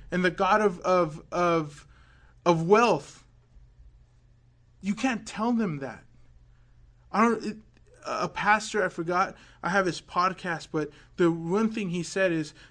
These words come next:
this do-, this doctrine, this prosperity doctrine, you have all these people from Africa going to this one church 'cause this one pastor is preaching it, but they're coming away empty-handed. They're like, they're traveling.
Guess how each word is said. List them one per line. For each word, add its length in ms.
this 240
do-, 380
this 240
doctrine, 480
this 120
prosperity 500
doctrine, 340
you 80
have 220
all 200
these 200
people 280
from 200
Africa 540
going 240
to 120
this 240
one 380
church 560
'cause 160
this 220
one 220
pastor 500
is 140
preaching 480
it, 160
but 100
they're 120
coming 460
away 460
empty-handed. 800
They're 120
like, 280
they're 120
traveling. 800